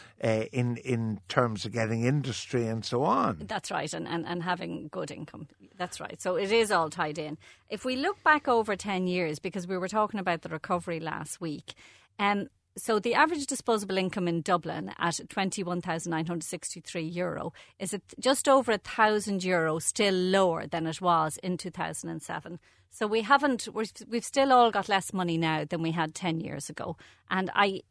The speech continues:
Speaker 2: I don't know if your listeners would agree with that, but I think most of us would feel, "Yeah, that sounds about right." So while there are more jobs there, the economy is picking up,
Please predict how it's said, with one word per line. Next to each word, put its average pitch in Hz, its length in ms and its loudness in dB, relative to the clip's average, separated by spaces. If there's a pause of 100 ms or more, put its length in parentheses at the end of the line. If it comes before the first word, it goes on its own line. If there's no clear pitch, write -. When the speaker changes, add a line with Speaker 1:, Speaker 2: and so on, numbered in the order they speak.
(160)
Speaker 2:
I 214 120 4
don't 214 200 2
know 220 240 10
if - 100 2
your 202 120 2
listeners 196 400 0
would 190 140 0
agree 214 280 4
with 196 160 0
that, 175 180 6
but 196 80 0
I 220 80 0
think 285 240 0
most 240 300 0
of 208 80 -4
us - 160 -6
would 180 120 -4
feel, 185 300 2
"Yeah, 175 200 4
that 185 220 0
sounds 190 280 2
about 165 340 -4
right." 180 320 2
So - 380 0 (260)
while 202 280 8
there 202 120 6
are 220 200 10
more 196 200 6
jobs 196 380 6
there, 208 220 2
the 180 100 -6
economy 190 400 0
is 180 100 -4
picking 190 360 -4
up, 190 180 2